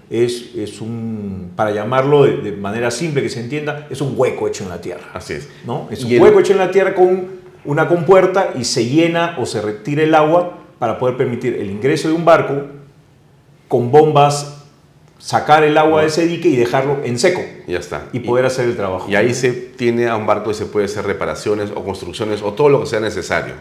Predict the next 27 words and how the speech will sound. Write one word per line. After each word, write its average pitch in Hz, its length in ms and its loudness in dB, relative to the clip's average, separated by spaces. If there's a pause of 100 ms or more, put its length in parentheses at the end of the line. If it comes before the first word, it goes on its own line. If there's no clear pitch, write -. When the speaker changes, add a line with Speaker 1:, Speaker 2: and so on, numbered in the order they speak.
(200)
Speaker 1:
Es - 160 -6
correcto. 101 380 -2
Speaker 2:
¿No 92 60 -10
es - 60 -12
cierto? 107 160 0
Speaker 1:
En 139 60 2
este 139 140 6
Speaker 2:
Ahora 104 160 8
Speaker 1:
caso, 156 220 4
este 143 120 0
es 143 100 -4
el 135 60 -4
buque 135 200 0
Escuela 143 340 4
Vela, 156 420 4
el 107 120 -4
Unión, 135 360 -2 (380)
que 143 60 -8
está 127 280 -2
en 127 120 -4
el 110 140 -4
dique 123 540 2
seco 135 320 2
para 104 160 0
mantenimiento. 98 720 -6
¿Qué 170 80 4
hacemos? 185 440 4